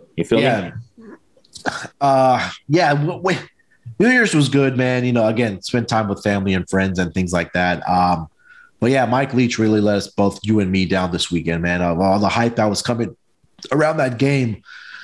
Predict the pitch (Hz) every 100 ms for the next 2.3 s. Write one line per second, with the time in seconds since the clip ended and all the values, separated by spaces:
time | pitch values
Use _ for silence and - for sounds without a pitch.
0 | - 117 127 - - 135 - - 131 127
1 | 117 - 120 120 113 107 120 120 120 110
2 | 101 95